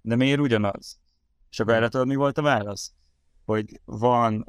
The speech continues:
Speaker 1: Meki meg Burger King is.
Speaker 2: <laughs> Hát végül is amúgy, attól függ, hogyan nézzük.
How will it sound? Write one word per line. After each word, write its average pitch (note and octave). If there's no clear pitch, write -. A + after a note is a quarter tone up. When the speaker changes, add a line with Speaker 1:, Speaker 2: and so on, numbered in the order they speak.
Speaker 1:
Meki A2+
meg G#2+
Burger A2
King -
is. -
Speaker 2:
<laughs> -
Hát -
végül F#2+
is A#2
amúgy, A#2+
attól F2+
függ, F#2
hogyan F2+
nézzük. E2+